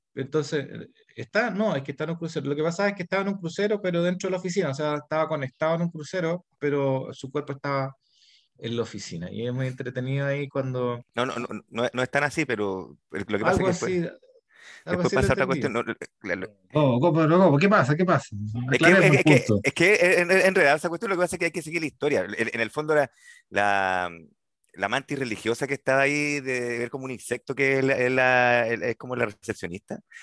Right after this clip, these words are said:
Speaker 2: es súper burocrática, manda toda la mierda, eh, "No, este loco te-, te-, no está", y a, a, a todo el mundo, pero él después le dice, "Tú, eh, tú, cu-, ¿quién?". Viene el otro y le dice, "Quiero hablar con el,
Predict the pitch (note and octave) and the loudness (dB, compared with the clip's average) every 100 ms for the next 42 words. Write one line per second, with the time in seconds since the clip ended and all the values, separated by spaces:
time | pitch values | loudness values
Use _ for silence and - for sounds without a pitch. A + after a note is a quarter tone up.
0 | - - - - C3 B2 A2 F2 G2 B2 | -20 -16 -6 -4 0 2 2 4 4 2
1 | A#2+ A2+ A#2 A2+ A2+ A2 F#2+ G#2+ A2 G2+ | 0 -2 0 0 2 0 0 0 0 2
2 | G#2+ G2+ A2 F#2 F#2 F#2 F2+ F2 F2 E2+ | 0 0 -4 -4 0 0 0 -2 -2 -2
3 | E2+ F2 F#2+ B2 C3+ B2 A#2 A#2+ B2 A#2+ | -2 -4 -2 0 0 -2 -6 -6 -6 -6
4 | A2+ G#2 - F2+ - - G#2+ A2+ A2+ G#2 | -6 -8 -16 -20 -16 -8 -6 -2 -2 -2
5 | G2+ G#2 - A#2 B2 A#2 G#2+ - - - | -2 -2 0 0 2 0 -6 -20 -16 -2
6 | C#3 C#3 B2+ C3+ E3 E3+ A#2 G2 B2+ C#3+ | 0 2 2 2 0 0 -4 0 0 0
7 | C3 - D#3 D#3+ C#3 C#3+ D3+ B2 B2 A#2+ | -6 -4 -4 -4 -6 -4 -4 -4 -4 -4
8 | A#2 A#2 G#2+ F2 - - G#2+ - C3 B2+ | -6 -10 -16 -16 -14 -12 -8 -2 -2 -4
9 | G2 G#2+ C#3 C#3 D#3 D#3+ D3+ C#3+ C#3 D#3 | -6 0 2 4 2 0 -6 -4 0 2
10 | D3 D#3+ D3+ C#3 B2 G#2+ | 2 2 0 0 -2 -6